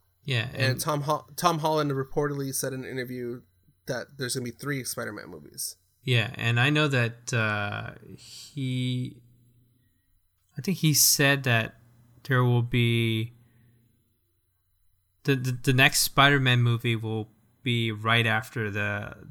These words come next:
Speaker 1: the Avengers, um, Infinity War Part Two.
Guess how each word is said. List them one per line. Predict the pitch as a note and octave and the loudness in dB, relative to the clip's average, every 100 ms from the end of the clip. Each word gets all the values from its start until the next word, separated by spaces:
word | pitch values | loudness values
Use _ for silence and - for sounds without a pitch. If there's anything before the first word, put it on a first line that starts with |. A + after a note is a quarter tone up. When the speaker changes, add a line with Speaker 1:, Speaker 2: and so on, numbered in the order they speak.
| - | -6
Speaker 1:
the | A2+ | -4
Avengers, | G#2 A2+ G#2+ A2 G#2 - - A2+ | -2 -4 -4 -6 -8 -6 -6 -8
um, | G#2 G2+ G2+ - - | -8 -10 -12 -14 -8
Infinity | B2 - A#2+ A2+ A2+ A2+ | -6 -2 -2 -2 -2 -4
War | A2+ B2+ A#2 A2+ | -6 -8 -8 -8
Part | - A2+ - | -8 -10 -8
Two. | - G#2+ G2 | -6 -6 -8